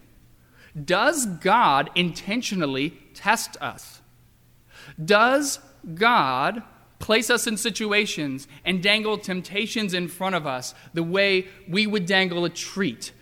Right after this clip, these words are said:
in front of a dog? I often have thought of God as being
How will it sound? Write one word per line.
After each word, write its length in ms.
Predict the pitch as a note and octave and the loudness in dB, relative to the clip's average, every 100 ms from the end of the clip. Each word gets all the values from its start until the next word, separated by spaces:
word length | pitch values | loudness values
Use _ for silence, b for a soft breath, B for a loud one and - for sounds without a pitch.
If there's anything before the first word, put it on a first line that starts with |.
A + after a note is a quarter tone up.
| b - | b -8
in 120 | D3 | -6
front 280 | - D3+ C3+ | -4 -2 -2
of 80 | |
a 40 | C3 | -4
dog? 580 | B2+ C3+ B2 G2+ F2 - _ _ _ _ _ _ _ _ B B B B B B B B _ | -6 -4 -4 -8 -16 -20 _ _ _ _ _ _ _ _ B B B B B B B B _
I 140 | F3+ G3+ | 0 2
often 460 | A#3+ D4 C#4+ A3+ | 4 2 2 2
have 180 | G#3 F#3+ | 2 -2
thought 260 | G3 F3+ F#3 | 0 2 2
of 120 | E3 | 2
God 240 | E3 F3 | 2 2
as 100 | F3 | 0
being 480 | D#3 E3 E3 D#3 D3+ | 0 2 4 2 -4